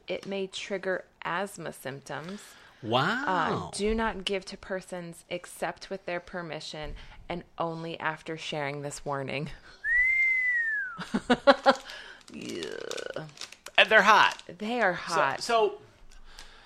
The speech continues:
Speaker 2: wh-, when you first put sriracha in, you're like, "Ooh, that's hot," but then it goes away pretty quick.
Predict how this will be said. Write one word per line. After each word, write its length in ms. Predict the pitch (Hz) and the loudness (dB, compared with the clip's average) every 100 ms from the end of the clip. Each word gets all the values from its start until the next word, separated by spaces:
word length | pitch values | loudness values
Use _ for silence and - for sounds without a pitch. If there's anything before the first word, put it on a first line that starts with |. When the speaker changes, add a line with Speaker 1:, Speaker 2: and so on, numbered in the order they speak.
| - - - - | -20 -20 -20 -2
Speaker 2:
wh-, 280 | 180 202 - | 6 6 8
when 120 | 208 | 4
you 80 | 220 | 6
first 240 | 262 277 - | 4 6 8
put 120 | - | 8
sriracha 540 | - 156 143 147 151 | 8 10 10 10 6
in, 80 | 135 | 6
you're 140 | 127 120 | 6 4
like, 180 | 113 | 4
"Ooh, 160 | 262 311 | 4 8
that's 180 | 233 226 | 8 8
hot," 360 | 190 180 185 - | 10 10 8 2
but 140 | 147 | 2
then 140 | 170 160 | 4 4
it 120 | 151 - - 139 | 0 -6 -16 4
goes 220 | 139 113 | 6 6
away 160 | 110 95 | 4 2
pretty 200 | 101 92 | 0 -4
quick. 240 | 90 | -6